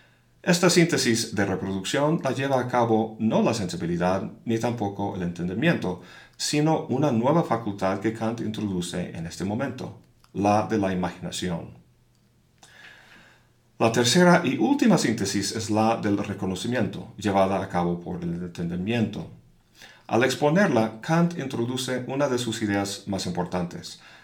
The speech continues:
la unidad trascendental de la percepción. Esto es el sujeto para Kant.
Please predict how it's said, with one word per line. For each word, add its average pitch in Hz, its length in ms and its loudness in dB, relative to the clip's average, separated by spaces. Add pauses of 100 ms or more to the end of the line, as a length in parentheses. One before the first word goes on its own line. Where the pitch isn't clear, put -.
(160)
la 98 220 2
unidad 107 520 2
trascendental 101 840 -2
de 107 100 -2
la 92 140 -2
percepción. 85 640 -8 (1000)
Esto 170 420 4
es - 260 2
el 110 160 0
sujeto 131 600 -4 (140)
para 90 220 -4
Kant. - 320 -10